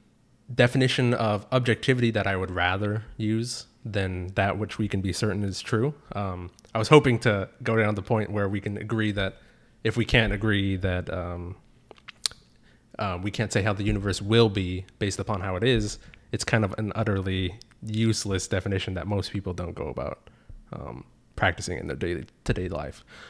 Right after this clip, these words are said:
So I'd rather use the definition of objectivity of that which can be verified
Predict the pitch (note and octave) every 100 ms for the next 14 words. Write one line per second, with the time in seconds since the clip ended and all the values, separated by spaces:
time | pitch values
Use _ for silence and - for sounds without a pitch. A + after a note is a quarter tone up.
0 | - A#2+ G#2+ G#2+ A#2 C#3 C3 A#2 A#2 G#2+
1 | A2+ G#2 - G#2 - G2+ G#2 A#2 G2+ -
2 | G#2+ G2+ G2 F2+ - _ _ _ - G#2
3 | G#2+ G2+ - F#2+ F#2+ F#2 F2 - - G#2
4 | G#2 F#2+ - F2 E2+ F2